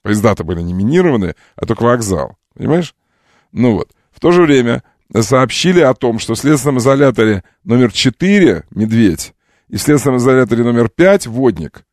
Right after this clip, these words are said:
Водник и Медведь. Два следственных изолятора. Заминировали якобы тоже террористы, запрещённые на территории С С, С С С Р. Ну так вот. И никто никого не выводил.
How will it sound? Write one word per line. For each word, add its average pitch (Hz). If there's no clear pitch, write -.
Водник 151
и -
Медведь. 107
Два 127
следственных 117
изолятора. 101
Заминировали 160
якобы 160
тоже 78
террористы, 123
запрещённые 113
на 98
территории 73
С -
С, -
С 85
С -
С -
Р. -
Ну 147
так 160
вот. 123
И 151
никто 147
никого 151
не 160
выводил. 110